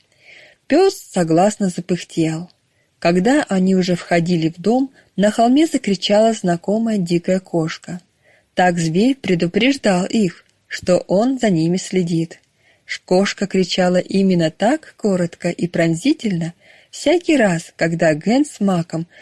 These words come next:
на некоторое время удалялись от дома, а затем в него возвращались.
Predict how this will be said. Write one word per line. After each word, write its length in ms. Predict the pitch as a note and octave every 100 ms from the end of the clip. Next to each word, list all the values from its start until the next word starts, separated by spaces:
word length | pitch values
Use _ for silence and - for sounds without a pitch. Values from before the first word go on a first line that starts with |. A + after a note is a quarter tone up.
| - - -
на 160 | F#3
некоторое 480 | F#3+ D4+ - B3+ A#3
время 320 | G3 A3 A#3+
удалялись 640 | A3+ F#3 E3+ E3+ F#3 G3 A#3+
от 160 | A#3
дома, 400 | - E3+ D#3 D#3+ - _ _ _ -
а 140 | F#3
затем 480 | E3+ D#3+ - G#3+ D4
в 100 | -
него 240 | F3+ D#3+ F3
возвращались. 960 | F#3+ G#3 A3 - F3+ D#3 D3+ E3+ -